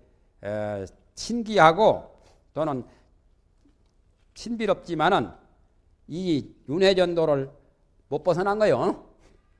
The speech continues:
그것들도, 어, 세월이 가면 다 없어지고 그렇잖아요. 별들도,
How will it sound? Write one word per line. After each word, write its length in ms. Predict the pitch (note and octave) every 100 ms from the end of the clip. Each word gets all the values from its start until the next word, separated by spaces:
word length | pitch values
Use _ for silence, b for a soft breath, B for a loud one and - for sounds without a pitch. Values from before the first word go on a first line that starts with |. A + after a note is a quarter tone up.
| _ _ _ _
그것들도, 640 | - G#3+ A3 - F#3 - B B B _ _
어, 680 | A#2+ B2+ B2 A#2+ A#2 A2 - _ _ _ _ _ _ _ _ _ _ _ _ _ _ _ _ _
세월이 380 | - G#3+ A3+ F3+
가면 360 | - F3 E3+ C3+
다 360 | D3+ C#3+ G2+ - _ _
없어지고 580 | - C#3 F#3 E3+ C#3 A#2+
그렇잖아요. 600 | - E3+ - F#3 C3 G#3+ - _ _ _ _ _ _ _ _
별들도, 600 | B2+ D3+ C#3+ A#2+ G#2+ -